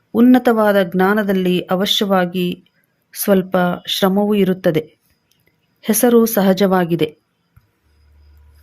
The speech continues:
ತಂದೆಯಿಂದ ಆಸ್ತಿಯನ್ನು ಪಡೆಯುವುದು ಸಹಜವಾಗಿದೆಯಲ್ಲವೇ? ಅಂದ ಮೇಲೆ ಮಕ್ಕಳು ಇದನ್ನು ಕಷ್ಟ ಎಂದು ಏಕೆ ತಿಳಿಯುತ್ತೀರಿ? ಏಕೆಂದರೆ ತಂದೆಯನ್ನು ನೆನಪು ಮಾಡುವುದಿಲ್ಲ. ತಂದೆಯು ಮಕ್ಕಳಿಗೆ ದುರ್ಗತಿ ಮತ್ತು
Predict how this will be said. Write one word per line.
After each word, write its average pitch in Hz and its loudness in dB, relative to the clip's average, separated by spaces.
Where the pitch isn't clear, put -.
ತಂದೆಯಿಂದ 233 4
ಆಸ್ತಿಯನ್ನು 208 0
ಪಡೆಯುವುದು 196 2
ಸಹಜವಾಗಿದೆಯಲ್ಲವೇ? 185 2
ಅಂದ 233 4
ಮೇಲೆ 226 4
ಮಕ್ಕಳು 220 0
ಇದನ್ನು 202 2
ಕಷ್ಟ 196 -4
ಎಂದು 196 2
ಏಕೆ 185 2
ತಿಳಿಯುತ್ತೀರಿ? 185 2
ಏಕೆಂದರೆ 233 2
ತಂದೆಯನ್ನು 233 2
ನೆನಪು 202 0
ಮಾಡುವುದಿಲ್ಲ. 190 2
ತಂದೆಯು 240 4
ಮಕ್ಕಳಿಗೆ 208 0
ದುರ್ಗತಿ 214 0
ಮತ್ತು 185 -2